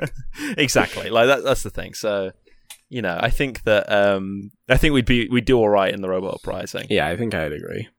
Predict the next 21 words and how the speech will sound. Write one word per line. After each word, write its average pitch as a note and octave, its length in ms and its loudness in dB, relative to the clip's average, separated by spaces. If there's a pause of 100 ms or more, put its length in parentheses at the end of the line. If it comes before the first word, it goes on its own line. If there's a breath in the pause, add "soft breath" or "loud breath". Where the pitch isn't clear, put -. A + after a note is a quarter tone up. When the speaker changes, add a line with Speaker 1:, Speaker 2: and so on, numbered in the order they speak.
(100)
Speaker 2:
How C3+ 120 0
do - 100 -4
you G#3+ 60 -10
feel G3+ 120 4
about C#3+ 200 6
Roombas? F2 460 -2 (440)
Speaker 1:
Roombas. C3 220 -2 (140)
I D3+ 100 6
would D3+ 140 6
love C3 160 4
a G2 40 -2
Roomba, F2+ 400 -4
but B2+ 100 0
it's B2+ 120 0
one D3+ 80 2
of D3+ 40 0
my C3+ 100 4
dreams G#2+ 640 -2
is G#2+ 160 -4
to, G#2+ 120 -2
like, F#2 360 -4